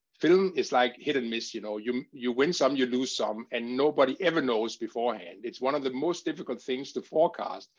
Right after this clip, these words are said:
So all of a sudden, after a hundred plus years of Hollywood history, this studio pops up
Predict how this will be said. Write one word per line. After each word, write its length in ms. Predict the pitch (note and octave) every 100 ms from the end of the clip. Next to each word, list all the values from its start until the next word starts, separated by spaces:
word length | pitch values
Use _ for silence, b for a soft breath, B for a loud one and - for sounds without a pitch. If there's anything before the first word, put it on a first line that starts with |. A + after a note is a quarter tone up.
| b b b b
So 220 | - D#3
all 280 | - G3 A#3+
of 80 | G3+
a 60 |
sudden, 440 | - D#3 F3 G#2+ A2
after 300 | C#3 D3+ D3
a 100 | C3
hundred 400 | A2+ D3 F#3 E3+
plus 320 | D3+ D3+ -
years 300 | C3 C#3+ D3
of 100 | C3
Hollywood 400 | B2+ D3 D#3 A#2+
history, 540 | G#2 D#3 - G#2+ G2 F#2+ _ _ _ _
this 260 | A#2 D#3
studio 680 | - E3 F#3 F#3+ G2+ G#2+ A2 A2
pops 260 | C3 B2+ -
up 300 | D3 D#3